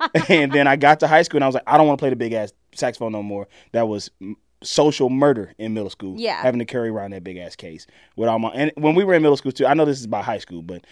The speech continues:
Speaker 1: this is the,
Speaker 2: It's
Speaker 1: the
Speaker 2: all, we,
Speaker 1: preaching,
Speaker 2: it,
Speaker 1: yeah.
Speaker 2: it all informs the other.
Speaker 1: Yes. So in,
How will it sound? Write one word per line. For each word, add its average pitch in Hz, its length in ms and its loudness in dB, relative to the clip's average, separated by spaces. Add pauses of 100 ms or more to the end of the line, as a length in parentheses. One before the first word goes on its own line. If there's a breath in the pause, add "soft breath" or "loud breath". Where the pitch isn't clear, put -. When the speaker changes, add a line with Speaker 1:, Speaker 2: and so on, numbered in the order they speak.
(240 soft breath)
Speaker 1:
this 113 200 -4
is 92 80 -16
the, 277 100 -8
Speaker 2:
It's - 140 -10
Speaker 1:
the 480 100 0
Speaker 2:
all, 427 140 4
we, 381 100 -2
Speaker 1:
preaching, 359 160 -4
Speaker 2:
it, 370 100 -4
Speaker 1:
yeah. 370 140 -6
Speaker 2:
it 381 60 -2
all 381 200 2
informs 269 540 -6
the 214 140 -6
other. 151 320 -8
Speaker 1:
Yes. 143 280 2 (280 soft breath)
So 147 380 4 (160)
in, 202 240 0